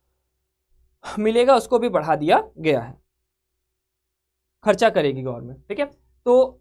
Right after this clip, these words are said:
आज इसके, इस session में हम लोगों ने overall budget के बारे में समझा कि budget क्या है, कैसे है, सब चीज़ अच्छे से detail हमने समझा। तो आपको ये session कैसा लगा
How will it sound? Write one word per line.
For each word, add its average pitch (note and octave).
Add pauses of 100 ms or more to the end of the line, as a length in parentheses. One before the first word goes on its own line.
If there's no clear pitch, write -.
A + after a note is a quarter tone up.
(140)
आज G#3
इसके, G#3+
इस A#3
session G#3+
में A3
हम G#3
लोगों G#3
ने G#3
overall G3
budget D#3
के F#3
बारे D#3+
में E3+
समझा D#3+
कि E3+
budget D3
क्या D3
है, D#3+
कैसे D3+
है, F3+
सब F#3
चीज़ F#3+
अच्छे F#3
से G#3
detail D#3+
हमने F#3
समझा। F#3 (400)
तो G#3
आपको G3
ये B3+
session A#3
कैसा F#3+
लगा A3